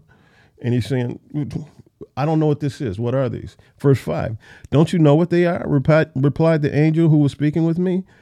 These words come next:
I said, "No, my Lord." So he answered me, "This is the word of the Lord to Zerubbabel.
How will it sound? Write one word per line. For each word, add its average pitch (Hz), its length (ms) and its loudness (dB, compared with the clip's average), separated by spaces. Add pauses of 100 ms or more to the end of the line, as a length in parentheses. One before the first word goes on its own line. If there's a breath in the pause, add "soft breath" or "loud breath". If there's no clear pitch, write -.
(120)
I 180 100 -2
said, 175 280 0
"No, 220 220 0
my 90 160 0
Lord." 98 360 -4 (760 soft breath)
So 196 400 0
he 185 200 4
answered 196 400 2
me, 90 240 -4 (260)
"This 214 240 2
is 180 140 2
the 131 120 4
word 151 440 4
of 143 180 0
the 151 120 2
Lord 120 420 2
to 139 160 2
Zerubbabel. 147 720 -4